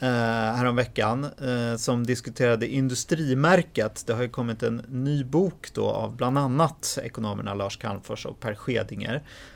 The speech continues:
Och med på det här seminariet var även, eh,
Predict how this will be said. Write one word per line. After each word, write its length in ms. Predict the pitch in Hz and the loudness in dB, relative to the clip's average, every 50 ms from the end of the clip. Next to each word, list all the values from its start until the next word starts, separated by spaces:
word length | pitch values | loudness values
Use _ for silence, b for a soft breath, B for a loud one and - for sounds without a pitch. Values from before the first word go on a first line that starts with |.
| B B B | B B B
Och 320 | - 120 117 - - - | -4 -4 -4 -4 -6 -4
med 260 | 123 131 139 139 139 | 0 2 2 2 4
på 60 | - | 2
det 60 | 135 127 | 2 4
här 120 | 127 120 | 4 2
seminariet 720 | 113 - 123 113 113 110 107 107 104 104 107 110 110 - | 2 0 0 0 0 0 0 0 0 0 0 -2 -4 -2
var 240 | - 110 107 104 - - | 0 2 2 2 0 -2
även, 580 | 123 120 110 98 95 95 110 104 101 104 101 - B B B B B B B B B B | -2 -2 -2 -2 -4 -4 -6 -6 -4 -4 -6 -8 B B B B B B B B B B
eh, 580 | - 113 113 107 104 104 101 107 107 104 101 104 | -8 -4 -2 0 0 0 -2 -2 -2 -2 -2 -4